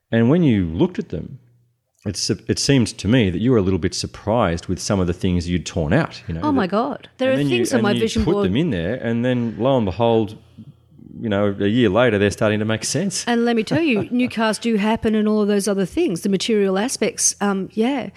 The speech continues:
Speaker 2: it's really lovely. So, but I, I'm also s-, listening to your smart. You know,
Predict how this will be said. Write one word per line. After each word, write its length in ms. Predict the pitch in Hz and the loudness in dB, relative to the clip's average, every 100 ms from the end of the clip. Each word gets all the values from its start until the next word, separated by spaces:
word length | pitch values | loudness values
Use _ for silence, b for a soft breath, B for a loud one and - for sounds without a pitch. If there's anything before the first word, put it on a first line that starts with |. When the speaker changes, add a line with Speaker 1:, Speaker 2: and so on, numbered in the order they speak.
| B B B - | B B B -2
Speaker 2:
it's 180 | 240 | 2
really 220 | 254 247 214 | 2 2 2
lovely. 340 | 190 165 123 | 0 -2 -4
So, 300 | - 254 240 240 B B - | 0 2 2 0 B B -2
but 120 | 277 | 0
I, 180 | 262 277 - | 0 -2 -2
I'm 220 | 208 285 | 0 2
also 260 | 339 359 339 | 2 2 2
s-, 220 | 311 - | 0 -2
listening 300 | 262 240 247 | 0 2 2
to 120 | 220 226 | 2 2
your 120 | 208 | 2
smart. 520 | - 226 208 - - - | 2 2 2 0 -2 0
You 80 | |
know, 240 | 220 208 | 4 4